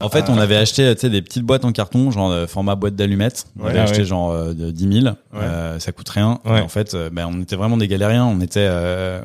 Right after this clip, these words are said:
Speaker 1: on était chez mon associé. On se mettait, genre, samedi, dimanche. On était sur une table, on avait une pile de pastilles, euh,
Speaker 3: Ouais.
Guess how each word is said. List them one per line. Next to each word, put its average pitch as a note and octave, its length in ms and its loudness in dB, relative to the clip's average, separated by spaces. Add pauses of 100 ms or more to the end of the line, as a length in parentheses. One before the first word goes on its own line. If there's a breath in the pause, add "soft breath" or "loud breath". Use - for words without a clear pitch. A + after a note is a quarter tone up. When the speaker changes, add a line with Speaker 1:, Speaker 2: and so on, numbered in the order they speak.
(160)
Speaker 1:
on F2 100 -6
était G2 160 -4
chez G#2 140 0
mon G#2 120 4
associé. G#2+ 640 0
On E2+ 420 -6
se G2+ 160 -4
mettait, G2+ 380 2
genre, F2+ 200 -2
samedi, G#2 320 0
dimanche. G#2+ 460 2 (320 soft breath)
On F#2 60 -4
était G2 160 -2
sur G#2 180 -2
une G#2 120 2
table, B2 220 2
on F#2+ 40 2
avait F2 160 0
une E2+ 160 -2
pile C3 240 0
de A2+ 80 2
pastilles, B2+ 500 -2 (100)
euh, F#2+ 140 -2
Speaker 3:
Ouais. - 60 -10